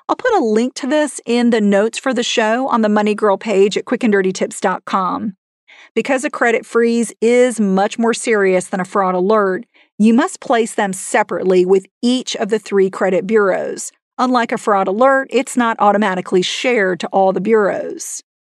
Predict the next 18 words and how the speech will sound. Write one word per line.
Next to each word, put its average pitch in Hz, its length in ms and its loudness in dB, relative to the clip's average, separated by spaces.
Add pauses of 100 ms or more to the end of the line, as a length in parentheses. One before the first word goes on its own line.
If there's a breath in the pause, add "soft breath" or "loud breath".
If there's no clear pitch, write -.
(420)
Freezing 254 440 0
your 220 140 2
credit 202 500 2
doesn't 294 440 0
affect - 440 -2
your 226 100 2
existing 214 640 0
credit 202 380 -2
accounts, 208 680 -4 (240)
and 220 180 2
it 214 80 -2
has 202 300 -4
no 254 640 4
impact 233 640 -2
on 208 160 0
your 208 120 0
credit 196 340 0
scores. - 560 -2